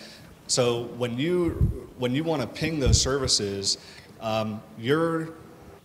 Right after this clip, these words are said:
your data traverses some thirty hops typically between here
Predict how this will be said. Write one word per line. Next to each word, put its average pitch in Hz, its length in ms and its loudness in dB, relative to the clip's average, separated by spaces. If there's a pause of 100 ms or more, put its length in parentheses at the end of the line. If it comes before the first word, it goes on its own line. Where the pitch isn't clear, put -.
(320)
your 139 160 4
data 127 540 2 (380)
traverses 117 800 0
some 120 320 -4
thirty 127 520 0 (140)
hops - 640 0
typically 107 400 -6
between 98 480 -8 (240)
here 110 460 -2